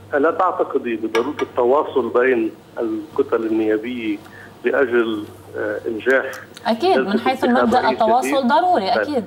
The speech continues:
Speaker 1: يعني هل، هل أنت عم توحي أنك أنت ضد التواصل بين اللبنانيين؟
Speaker 2: لا، بس في علامات
Speaker 1: إنه هل،
Speaker 2: استفهام، يا
Speaker 1: يعني
Speaker 2: ترى
Speaker 1: هل،
Speaker 2: التواصل
Speaker 1: هل،
Speaker 2: رح يؤدي
Speaker 1: هل،
Speaker 2: إلى
Speaker 1: هل هو،
Speaker 2: نتيجة، آه،
Speaker 1: طيب، ليش عم
Speaker 2: لبنانية
Speaker 1: تفترضي
Speaker 2: أم،
Speaker 1: إنه
Speaker 2: أم؟
Speaker 1: ما حيؤدي؟
Speaker 2: مم.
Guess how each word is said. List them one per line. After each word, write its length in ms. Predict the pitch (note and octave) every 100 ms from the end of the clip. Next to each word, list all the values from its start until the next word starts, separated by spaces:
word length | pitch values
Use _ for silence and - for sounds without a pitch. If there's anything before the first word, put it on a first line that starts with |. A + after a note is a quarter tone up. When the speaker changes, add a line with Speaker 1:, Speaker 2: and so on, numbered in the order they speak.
| -
Speaker 1:
يعني 160 | A#2 A#2
هل، 280 | E3+ E3 -
هل 200 | E3 D#3
أنت 520 | E3+ E3+ - B2+ A#2+ -
عم 180 | A#2 A#2 -
توحي 260 | A2+ -
أنك 180 | C3+ C3 -
أنت 220 | C#3 -
ضد 160 | D3 C#3+
التواصل 600 | C#3+ C3 C3 - C#3+ A#2+
بين 200 | B2+ B2
اللبنانيين؟ 680 | A#2 A#2 A#2+ B2 C3 D3+ D#3 C3 A2+ - - - - - - - - -
Speaker 2:
لا، 140 | F4 -
بس 160 | G#3+ -
في 60 | F4+
علامات 460 | D#4+ C#4+ D4 -
Speaker 1:
إنه 160 | C4 B3+
هل، 60 |
Speaker 2:
استفهام، 320 | E4 D#4+ D#4 A3
يا 60 |
Speaker 1:
يعني 20 |
Speaker 2:
ترى 200 | G#3 C#3
Speaker 1:
هل، 180 | - F#3
Speaker 2:
التواصل 540 | G3 A#3 - E4 B3 G#3+
Speaker 1:
هل، 80 |
Speaker 2:
رح 120 | G#3+ A3+
يؤدي 120 | F3
Speaker 1:
هل، 220 | - -
Speaker 2:
إلى 100 | A#3
Speaker 1:
هل 80 | -
هو، 60 |
Speaker 2:
نتيجة، 480 | E4+ - B3 A#3 A3 A3 - - - -
آه، 600 | G#3 G#3 G3+ G3 F#3+ F#3+
Speaker 1:
طيب، 100 | G#3+
ليش 200 | A3 A#3+
عم 60 |
Speaker 2:
لبنانية 120 | A#3 C#4+
Speaker 1:
تفترضي 240 | E4+ A4
Speaker 2:
أم، 180 | E4+ F#4+
Speaker 1:
إنه 80 | F#4
Speaker 2:
أم؟ 60 |
Speaker 1:
ما 60 | F4+
حيؤدي؟ 580 | F3+ E3+ F3+ - C#3 C3 -
Speaker 2:
مم. 160 | A3